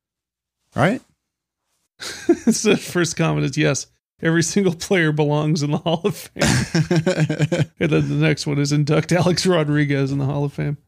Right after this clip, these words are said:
Speaker 2: Um, and then his next tweet, "All or none, all or none, all or none,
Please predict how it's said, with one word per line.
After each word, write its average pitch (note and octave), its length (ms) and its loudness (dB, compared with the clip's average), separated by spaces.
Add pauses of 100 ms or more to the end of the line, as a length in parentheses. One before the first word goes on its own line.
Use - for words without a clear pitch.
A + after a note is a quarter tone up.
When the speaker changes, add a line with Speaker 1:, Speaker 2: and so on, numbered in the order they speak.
(560)
Speaker 2:
Um, D3 500 2
and E3 160 2
then F3 120 2
his D#3 160 2
next F3+ 320 0
tweet, D3 480 0
"All G3+ 320 2
or F3+ 120 2
none, F3+ 380 2
all E3 280 0
or E3 100 2
none, F3 420 2
all E3 300 0
or D3+ 140 2
none, D3 560 0